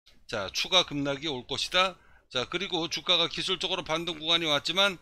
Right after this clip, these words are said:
자, 지지를 못하고서 주가가 계속 빠지고 있습니다. 자, 이제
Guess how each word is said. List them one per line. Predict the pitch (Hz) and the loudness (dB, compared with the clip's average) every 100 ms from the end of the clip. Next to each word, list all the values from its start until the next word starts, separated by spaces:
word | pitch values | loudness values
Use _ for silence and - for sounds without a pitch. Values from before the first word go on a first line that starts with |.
| - - - - | -16 -20 -20 -4
자, | 131 | -2
지지를 | - 160 208 202 | 0 0 2 0
못하고서 | 190 160 180 160 151 180 | -2 -2 -2 -4 -4 -6
주가가 | - 156 147 143 | -4 -2 0 0
계속 | 139 135 - | -2 -4 -2
빠지고 | 160 156 156 139 | -2 -2 -4 -4
있습니다. | - 117 101 87 80 - - _ _ _ _ | -4 -6 -6 -8 -12 -18 -20 _ _ _ _
자, | 156 143 | 0 0
이제 | 185 220 240 202 165 151 95 | 0 2 6 6 6 4 -2